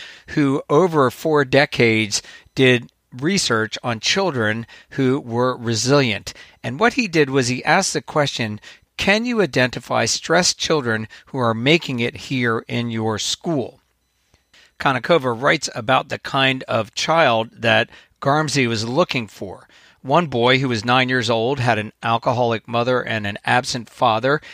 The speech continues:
and each day he would arrive at school with the same sandwich, two slices of bread and nothing in between, what we would call a bread sandwich. Apparently, that was the only food that was available at home,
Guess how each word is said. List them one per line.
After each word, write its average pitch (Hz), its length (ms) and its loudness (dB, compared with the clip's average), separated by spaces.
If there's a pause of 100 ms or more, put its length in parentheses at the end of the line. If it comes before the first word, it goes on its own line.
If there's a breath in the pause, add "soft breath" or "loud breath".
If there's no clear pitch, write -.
(180 loud breath)
and 143 200 -6
each 226 320 -4
day 135 300 4
he 127 140 -4
would 120 140 -2
arrive 113 340 2
at 196 100 -6
school 127 460 -4 (240 loud breath)
with 131 340 2
the 117 140 -4
same 135 500 0
sandwich, 120 640 -2 (300 soft breath)
two 175 280 -4
slices 131 600 0
of 113 220 -2
bread 107 460 0 (200 soft breath)
and 113 160 -4
nothing 113 360 0
in 117 200 -8
between, 110 580 -4
what 123 180 -2
we 123 100 -4
would 120 160 -2
call 110 400 2 (200 loud breath)
a 107 80 -4
bread 104 440 -2 (140 soft breath)
sandwich. - 720 -2 (560 soft breath)
Apparently, 139 760 2
that 123 260 2
was 127 200 -4
the 127 120 -2
only 123 220 -4
food 139 340 -4
that 120 120 -4
was 113 120 -6
available 117 520 -2
at 101 80 -4
home, 127 480 -2